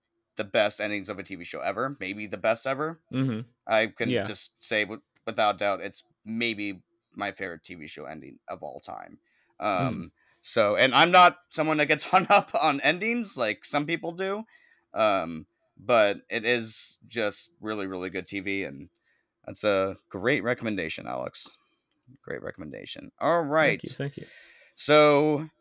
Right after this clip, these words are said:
Speaker 1: um, we don't know exactly when we'll be back 'cause of holidays and whatnot, but, um, our next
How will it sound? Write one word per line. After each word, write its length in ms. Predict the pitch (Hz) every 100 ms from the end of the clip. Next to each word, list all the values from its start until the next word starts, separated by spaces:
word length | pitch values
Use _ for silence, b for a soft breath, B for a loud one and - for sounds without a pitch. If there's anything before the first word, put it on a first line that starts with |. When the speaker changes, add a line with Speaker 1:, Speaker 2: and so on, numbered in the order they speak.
| _
Speaker 1:
um, 540 | - 147 151 156 156 143 _ _
we 120 | 143
don't 180 | 202 247
know 100 | 233
exactly 420 | 208 165 160 165 180
when 220 | 175 165
we'll 100 | 170
be 120 | 160
back 340 | 143 120 127 -
'cause 140 | 127
of 120 | 123
holidays 460 | 113 117 110 107 107
and 80 | 107
whatnot, 440 | 101 98 104 113
but, 300 | - 98 92 - _ _ _ -
um, 340 | 113 107 104
our 180 | 120 127
next 800 | 120 123 139 156 - - - -